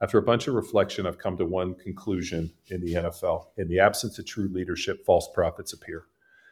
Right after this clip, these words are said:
So what happens is, is on an N F L team, if you do not have solid leadership, dudes just start prophesizing and just saying crazy shit like, "Oh, everybody get up." And they'll, like, just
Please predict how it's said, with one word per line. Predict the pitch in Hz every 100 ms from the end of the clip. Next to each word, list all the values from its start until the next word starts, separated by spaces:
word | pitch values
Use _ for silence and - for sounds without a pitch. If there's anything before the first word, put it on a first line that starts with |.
| _
So | - 107
what | 101
happens | 107 113 101 98
is, | 95 92
is |
on | 92 92 87
an |
N | 98
F | 107 -
L | 92
team, | - 90
if | 82 90
you | 92
do | 98
not | 98 101 98
have | 98
solid | - - 95 92 80
leadership, | 87 98 98 127 123 - -
dudes | 98 98 -
just | 90 -
start | - 87 87
prophesizing | - 90 - - 123 113 113 139 -
and | 101
just | 98 101 -
saying | 98 95
crazy | - 92 87 87
shit | - 98 87
like, | 87 85
"Oh, | - 208
everybody | 196 196 196 175
get | 170
up." | 180 170
And | 107
they'll, | 101 98
like, | 95 95
just | - 104 -